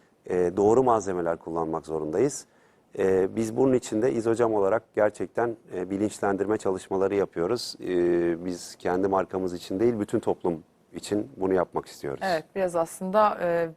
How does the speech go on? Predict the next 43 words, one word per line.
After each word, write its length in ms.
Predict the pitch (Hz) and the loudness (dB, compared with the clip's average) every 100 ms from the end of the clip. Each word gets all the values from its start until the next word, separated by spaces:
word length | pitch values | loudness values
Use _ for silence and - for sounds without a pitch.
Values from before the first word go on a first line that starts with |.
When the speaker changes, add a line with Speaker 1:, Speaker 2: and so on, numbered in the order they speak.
| - 156 160 | -18 -12 -4
Speaker 2:
verimlilik 640 | 185 190 185 185 214 - | -2 -2 -6 -6 -8 -6
bilincinin 540 | 185 180 175 - 180 170 | -4 -4 -6 -4 -4 -2
oturması 400 | - 104 156 - | 2 2 2 -4
Speaker 1:
Evet. 60 | |
Speaker 2:
gerekiyor 320 | 156 151 - 156 | -4 -6 -6 -6
toplumda. 300 | 160 - - | -6 -6 0
Bu 40 | 190 | 2
Speaker 1:
Evet. 180 | 165 | 0
Speaker 2:
çok 200 | - 170 | -4 -8
önemli 300 | 156 147 151 | -8 -8 -10
bir 60 | - | -8
şey. 220 | - 262 - - - - | -2 -2 -4 -20 -2 2
E, 180 | 196 | 4
ben 140 | 240 254 | 4 2
son 220 | - 269 | -2 -4
olarak, 320 | 220 220 233 | 2 2 2
e, 220 | 208 196 190 | 0 -2 -2
İz 120 | 214 | 0
Hocam 280 | 233 220 208 | 0 2 0
özelinde 360 | 196 208 202 214 | 0 -2 0 0
yeni 240 | 202 202 | 0 -2
dönem 180 | 196 190 | -2 -2
hedeflerinizi, 880 | 185 190 - 185 185 175 180 170 175 | 0 0 0 -2 -2 -2 2 2 2
varsa 360 | 180 175 - 175 | 0 0 -4 -6
bir 60 | |
yatırım 400 | 175 175 180 180 | -2 -2 -4 -4
beklentileriniz 760 | 175 170 175 175 185 170 175 175 | -4 -2 -4 -2 -2 -2 -2 0
ve 200 | 170 170 - - - | 2 2 -2 -20 -6
işte, 140 | 196 | 0
e, 380 | 185 - 170 175 | 2 4 2 4
az 180 | 190 185 | 0 0
önce 260 | 185 175 | -2 -2
dediniz 320 | 175 165 175 170 | -4 -4 -6 -6
mesela 260 | 160 165 | -4 0
yatılım, 380 | 165 - 175 180 | -2 -2 -4 -4
e, 80 | 190 | -2
yalıtım 600 | 175 165 170 185 - 190 | 0 2 2 2 0 -6
kredileri 540 | - 180 165 165 165 165 | -4 -2 0 0 0 0
vesaire, 360 | 165 175 160 | 0 0 0
burada 140 | 165 175 | -2 -6
çok 260 | 190 - | -6 -4
yolun 240 | 175 175 170 | -4 -2 -2
başındayız. 460 | 165 170 175 226 | -4 -2 0 -2